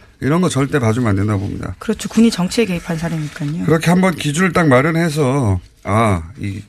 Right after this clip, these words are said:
Speaker 1: 지시를 받았을 뿐이다 하는 게 안 통하는구나 하고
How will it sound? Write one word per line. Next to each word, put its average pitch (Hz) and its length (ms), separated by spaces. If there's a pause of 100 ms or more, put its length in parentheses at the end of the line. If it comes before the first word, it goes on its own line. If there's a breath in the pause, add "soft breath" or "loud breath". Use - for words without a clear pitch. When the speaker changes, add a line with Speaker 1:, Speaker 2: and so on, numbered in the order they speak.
Speaker 1:
지시를 120 340
받았을 107 320
뿐이다 92 580
하는 113 160
게 113 60
안 87 200
통하는구나 110 840 (420 soft breath)
하고 131 520